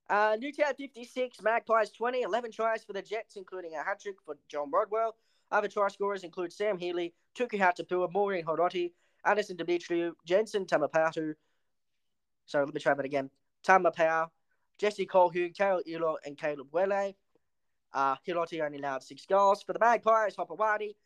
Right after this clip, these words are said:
Valetu, Atasi James, and Josh Validi.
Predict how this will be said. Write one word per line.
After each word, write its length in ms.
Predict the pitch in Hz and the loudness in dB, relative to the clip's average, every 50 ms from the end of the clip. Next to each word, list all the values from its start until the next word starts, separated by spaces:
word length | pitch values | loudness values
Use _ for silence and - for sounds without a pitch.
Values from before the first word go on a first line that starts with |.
| _ _ _ 160 | _ _ _ -4
Valetu, 540 | 151 143 143 160 165 165 - 165 165 160 160 - | -4 -2 -2 -4 -8 -10 -10 -12 -12 -12 -12 -12
Atasi 360 | 135 - 156 151 147 - 143 | -8 -4 -4 -4 -4 -6 -12
James, 280 | 135 147 135 135 131 131 | -14 -14 -14 -14 -14 -18
and 80 | 123 - | -10 -6
Josh 220 | 139 123 - - | -6 -6 -6 -6
Validi. 440 | - 143 175 190 180 180 180 180 | -8 -6 -4 -4 -2 -2 -2 -4